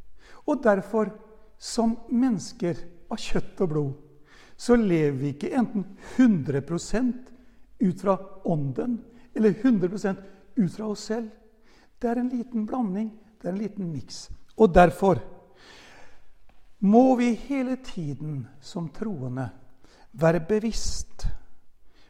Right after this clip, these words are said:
Hva er det som skal prege oss? Hva er det, hvilket inntrykk skal vi gi til andre mennesker og til oss selv? Skal vi preges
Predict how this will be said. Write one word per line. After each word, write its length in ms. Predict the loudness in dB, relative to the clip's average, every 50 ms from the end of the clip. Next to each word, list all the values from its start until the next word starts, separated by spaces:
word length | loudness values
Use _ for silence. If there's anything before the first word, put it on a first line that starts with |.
| -20 -14
Hva 260 | -10 -6 -2 0 0
er 100 | 0 -2
det 80 | -4 -8
som 140 | -10 -12 -12
skal 160 | -10 -12 -14 -14 -12
prege 320 | -14 -12 -12 -12 -12 -10 -10
oss? 380 | -12 -12 -12 -16 -20 -20 -20 -20 _ _ -20 _ _ _ -20 _ _ -20 -20 -20 -20 -20 -14
Hva 240 | -6 -2 0 0 0 0 -2 -4
er 80 | -4 -2
det, 140 | -2 -2 -2 -4 -6 -18 -20 -20 -20 -20 -16 -6 -4
hvilket 300 | -4 -2 -2 -4 -6 -8 -12 -2 2
inntrykk 800 | 2 2 2 2 -2 -6 -10 -10 -8 -8 -8 -10 -12 -20 -20 -20 -20 -20 _ _ -20 _
skal 260 | -20 -14 -10 -8 -6 -4
vi 80 | -4
gi 300 | -6 -6 -6 -4 -4 -4 -4 -6 -10 -12 -18 -20 -20 _ _ _ _ -20 _ -20 -16 -4 -4
til 140 | -4 -4 -2 -2
andre 320 | -2 -2 -2 -2 -2 -4 -2
mennesker 540 | -2 -2 -2 -4 -6 -4 0 6 8 8 8 8 6 0 -6 -8 -10 _ -6
og 100 | 4 6
til 140 | 6 6 6
oss 160 | 2 0 2
selv? 220 | 2 2 2 -2 -8 -14 -16 -18 -20 -20 -20 -20 -20 -20 -20 -20 -20 -20 -18 -10
Skal 340 | -8 -4 4 8 8 8 10
vi 160 | 8 6 6 6 4 2 0 -6 -14 -20 -20 -20 -20 -20 -20 _ -20 -20 -20 -20 -12
preges 380 | -2 0 2 2 2 0 0 0